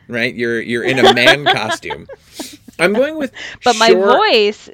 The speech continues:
Speaker 1: Uh, yeah, your, your voice is still Kaylin, right? In this scenario?
Speaker 2: Yes. Mm-hmm, always.
Speaker 1: I'm going with short. I like pranks and jumping out at people because I was definitely raised on the Roseanne Halloween specials, so.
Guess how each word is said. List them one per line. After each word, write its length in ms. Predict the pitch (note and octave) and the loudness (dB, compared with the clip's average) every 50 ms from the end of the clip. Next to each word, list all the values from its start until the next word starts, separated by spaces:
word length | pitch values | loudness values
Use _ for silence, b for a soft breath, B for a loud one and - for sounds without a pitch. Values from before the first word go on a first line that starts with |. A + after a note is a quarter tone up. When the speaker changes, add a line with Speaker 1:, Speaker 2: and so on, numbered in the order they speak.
| _ _ | _ _
Speaker 1:
Uh, 100 | - E3 | -4 -4
yeah, 280 | E3 D#3 E3 D#3+ C3+ A2 | -2 2 4 4 4 4
your, 320 | G#2+ A2 B2 B2+ B2+ - | 2 0 0 -2 -2 -4
your 200 | - A2+ A#2+ B2 | -6 -4 -4 -4
voice 360 | A2+ A#2 A#2 A#2+ A#2+ A#2 - - | -2 -2 -2 -2 -2 -4 -4 -4
is 280 | A#2 A2+ A2 A2 - | -4 -4 -6 -6 -8
still 420 | - - - - - - D#3 C#3 A#2+ | -10 -12 -12 -12 -6 -2 -2 -2 -2
Kaylin, 420 | - - A#2+ G#2+ F2+ D#2 D#2 D#2+ | -4 -6 -6 -6 -8 -12 -16 -16
right? 300 | F#2 F#2+ F#2+ G2 A2 - _ _ _ _ - | -14 -12 -10 -12 -12 -14 _ _ _ _ -14
In 120 | A#2 A#2 | -10 -10
this 140 | A#2 A2+ - | -8 -8 -8
scenario? 440 | - B2 A#2+ A2+ A2+ B2+ C3+ C3 C3+ | -8 -8 -6 -6 -6 -4 -4 -2 -2
Speaker 2:
Yes. 420 | D#3 D#3 - - - - _ _ _ _ _ _ _ _ _ _ _ _ _ _ - | -4 -4 -6 -10 -18 -20 _ _ _ _ _ _ _ _ _ _ _ _ _ _ -14
Mm-hmm, 300 | A#3+ C#4+ F#4 G#4+ G#4 - | -10 -10 -10 -10 -10 -8
always. 500 | - G3+ F3+ - F2 F#2 - - _ _ _ _ _ b b b b b b b _ | -8 -6 -6 -8 -10 -14 -16 -20 _ _ _ _ _ b b b b b b b _
Speaker 1:
I'm 140 | - E3+ G3 | -4 -2 0
going 200 | A#3 C#4 D#4 E4 | 0 0 -2 -4
with 140 | D#4+ F#3+ - | -6 -8 -8
short. 540 | - - - - C#3+ C#3 C#3 C#3 C3+ - _ _ _ _ _ _ _ _ - | -10 -12 -6 -4 -2 0 0 -2 -4 -6 _ _ _ _ _ _ _ _ -8
I 100 | A#2+ B2 | -6 -4
like 220 | B2 B2 A2+ - | -4 -6 -8 -10
pranks 260 | - B2 A2+ A2 - | -12 -12 -12 -12 -12
and 100 | A#2 G#2+ | -12 -12
jumping 360 | G#2 A2 G2+ G2+ G2 G#2 G2+ | -12 -12 -12 -12 -12 -12 -12
out 160 | G2 G2+ G2+ G#2 | -12 -12 -12 -12
at 80 | - | -12
people 260 | - C3 B2 C#3 C#3 | -14 -12 -10 -8 -8
because 260 | B2+ A#2+ G#2+ A#2 A2+ - | -8 -8 -10 -12 -10 -8
I 120 | A2 G#2+ | -6 -6
was 160 | A2 A2+ - | -6 -8 -10
definitely 440 | - G2+ F#2+ G#2 - A#2 A#2+ A#2 A2 | -10 -12 -14 -14 -14 -12 -12 -10 -10
raised 480 | G#2 G2+ G2 G2 G2 G2+ G#2+ G#2+ - - | -10 -10 -8 -8 -6 -8 -8 -10 -12 -14
on 300 | F#2+ F#2+ F#2+ F#2+ G2+ - _ | -16 -16 -16 -18 -18 -14 _
the 100 | - G#2 | -10 -8
Roseanne 460 | G#2 G2+ G2 G2+ G2+ G#2 F2+ F2+ G2+ | -6 -6 -6 -8 -8 -10 -12 -12 -12
Halloween 440 | F#2+ G#2 E2+ E2 G2 F2+ F#2+ G2+ A2 | -14 -14 -14 -14 -12 -12 -12 -12 -12
specials, 560 | - - A#2+ C#3 D3 - F3+ - F#3+ G#3 A#3 - - - - | -10 -10 -10 -10 -8 -8 -8 -8 -8 -8 -10 -14 -18 -18 -20
so. 580 | - - - G#2 G2+ G#2 G#2+ A2+ A2 - - | -16 -12 -12 -10 -10 -10 -12 -14 -14 -16 -18